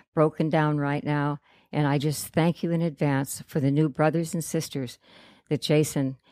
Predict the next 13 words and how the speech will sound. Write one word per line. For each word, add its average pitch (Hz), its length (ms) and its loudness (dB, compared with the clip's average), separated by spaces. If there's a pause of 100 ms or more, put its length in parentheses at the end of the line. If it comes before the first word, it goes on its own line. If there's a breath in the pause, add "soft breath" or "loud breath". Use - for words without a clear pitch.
and 143 160 0
Doug 156 200 2
and 147 120 2
I 135 180 0
are 135 180 -2
about 143 340 0
to 165 100 -4
have, 139 500 -2 (400 soft breath)
because 143 360 -2
you 156 120 0
have 165 140 -4
been 156 140 0
faithful 143 680 0